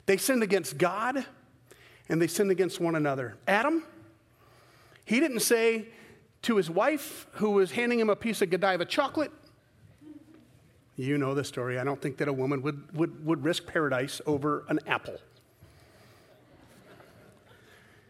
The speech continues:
He didn't say, "Hey, honey, ho-, ho-, hold on a sec. Hold, hold, hold, hold on. Um, let's, let's,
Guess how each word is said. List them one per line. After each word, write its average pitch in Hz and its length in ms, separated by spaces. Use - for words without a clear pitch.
He 247 160
didn't 277 220
say, 240 180
"Hey, 240 160
honey, 220 260
ho-, 233 160
ho-, 247 280
hold 240 180
on 185 60
a - 40
sec. - 220
Hold, 202 200
hold, 196 180
hold, 190 120
hold 185 160
on. 170 120
Um, 160 220
let's, - 420
let's, 190 220